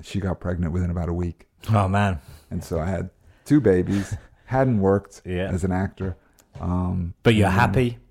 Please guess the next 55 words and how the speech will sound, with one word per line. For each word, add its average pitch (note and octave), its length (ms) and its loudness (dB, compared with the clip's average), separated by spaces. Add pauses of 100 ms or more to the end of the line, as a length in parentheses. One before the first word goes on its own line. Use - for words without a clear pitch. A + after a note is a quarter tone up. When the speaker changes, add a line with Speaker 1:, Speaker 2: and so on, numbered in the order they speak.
Speaker 2:
You're F#2+ 120 -6
feeling A2 200 -2
Speaker 1:
But D3 60 8
I D#3 100 8
was D3 140 6
happy. D#3 320 4
I G2+ 40 4
was G2 60 4
Speaker 2:
brave A2 280 6
and D#3 80 8
Speaker 1:
really E3 400 6
inspired, B2+ 800 0
and C3 300 -2
I C3 60 -2
just, D3 280 -8
you A#2+ 300 -8
know, D3+ 60 -4
just C3+ 140 -8
went B2+ 280 -6
for - 180 -2
it. - 60 -6
And C#3 100 -4
I C#3+ 100 0
think F#3+ 220 -6
one F#3+ 160 0
of D#3 80 -4
the C3 60 -4
things B2 280 -6
that's G#2 140 -8
great A2+ 240 -2
about G2 140 -4
having G2 200 -2
an F#2 60 -6
experience G2 540 -10
like D#2 240 -10
that, C#2+ 240 -14 (300)
and C3 100 -2
that's D#3+ 140 -2
why D#3 100 0
I - 20 2
think A#2+ 200 -4
people G2 200 0
really G#2 400 2
need F#2+ 220 -2
to E2 80 -10
have F2 140 -10
a E2 60 -14
think - 360 -12
about C#2+ 240 -14
if - 100 -20
they E2 220 -14
wanna F2 220 -4
be E2 120 -12
in D2+ 80 -10
a, D2+ 80 -12